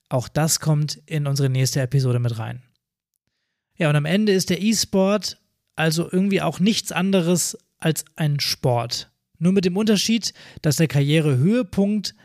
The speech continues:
relativ schnell kommt. Ich habe gerade gesagt, dreiundzwanzig Jahre. Das hat natürlich keinen Einfluss auf den, ich nenne es mal, breiten E-Sport. Man kann theoretisch sein Leben lang zocken,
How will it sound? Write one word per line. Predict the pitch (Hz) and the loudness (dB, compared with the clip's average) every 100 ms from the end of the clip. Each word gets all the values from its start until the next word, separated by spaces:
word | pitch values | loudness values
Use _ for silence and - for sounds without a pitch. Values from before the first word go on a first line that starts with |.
| _ _ - | _ _ 0
relativ | 165 143 156 | 2 2 0
schnell | - 147 143 | 0 2 2
kommt. | 127 127 113 - | 0 -4 -2 -4
Ich | |
habe | 135 | -4
gerade | 135 139 | 0 0
gesagt, | 139 156 | 2 0
dreiundzwanzig | 131 139 143 - 131 123 120 | 0 2 0 0 0 0 -2
Jahre. | 117 113 113 107 _ _ _ _ _ _ - | 0 -2 -6 -10 _ _ _ _ _ _ -8
Das | - 160 | -2 0
hat | 170 | 2
natürlich | 170 185 - | 2 2 -2
keinen | 135 175 233 226 | 0 2 2 0
Einfluss | 175 196 160 160 165 - | 0 0 2 2 2 -2
auf | - 143 | -4 -2
den, | 165 160 165 151 _ _ | 0 2 0 -4 _ _
ich | - | 0
nenne | 160 | 0
es | 135 | 2
mal, | 139 | 0
breiten | 123 127 135 170 170 135 147 | 2 0 2 2 0 -2 -2
E-Sport. | 135 117 - 127 123 - - _ _ _ _ _ - | -2 -2 -2 -6 -6 -12 -14 _ _ _ _ _ -2
Man | 151 | 2
kann | 170 180 | 2 2
theoretisch | 170 160 190 202 | 2 2 2 0
sein | 175 147 | 0 2
Leben | 147 185 202 | 2 2 2
lang | 160 160 | 0 0
zocken, | - 190 190 247 | 2 0 2 -6